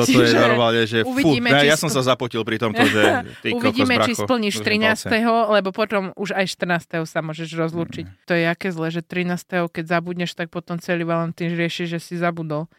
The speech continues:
Speaker 1: Ty vlastne
Speaker 2: Ale
Speaker 1: ale musíš, že trinásteho oslaviť výročie a štrnásteho Valentín.
Speaker 2: No.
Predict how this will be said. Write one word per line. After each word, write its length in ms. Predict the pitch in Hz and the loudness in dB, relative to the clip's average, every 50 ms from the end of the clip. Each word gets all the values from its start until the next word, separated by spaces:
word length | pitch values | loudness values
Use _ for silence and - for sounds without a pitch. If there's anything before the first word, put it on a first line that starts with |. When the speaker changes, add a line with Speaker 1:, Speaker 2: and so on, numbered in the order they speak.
| _ _ | _ _
Speaker 1:
Ty 160 | - - 110 107 | -8 -2 0 2
vlastne 240 | 104 185 208 151 | 4 4 4 4
Speaker 2:
Ale 80 | 110 107 | 4 2
Speaker 1:
ale 80 | 110 113 | 2 0
musíš, 240 | 107 - 120 92 | 0 0 -2 -2
že 80 | 110 98 | -2 -2
trinásteho 480 | - 113 113 117 113 110 - - 120 110 | 0 0 2 2 0 0 0 0 0 2
oslaviť 440 | 110 107 - - 113 110 107 104 95 | 2 0 0 0 0 0 0 -2 -2
výročie 520 | 95 98 98 95 98 98 - - 113 120 131 156 151 - _ | -4 -2 -2 -2 -2 -2 -2 -2 -2 0 -2 -2 -6 -10 _
a 140 | _ - 98 | _ -10 -10
štrnásteho 640 | - - 113 107 104 101 95 - - - 98 98 98 | -6 -4 -4 -2 -2 -2 -2 -2 -4 -4 -4 -4 -2
Valentín. 560 | 95 101 98 98 95 90 - - 87 85 85 _ _ | -2 -2 -2 -2 -4 -6 -8 -10 -10 -10 -12 _ _
Speaker 2:
No. 300 | - 196 185 175 180 | -14 -12 -12 -12 -12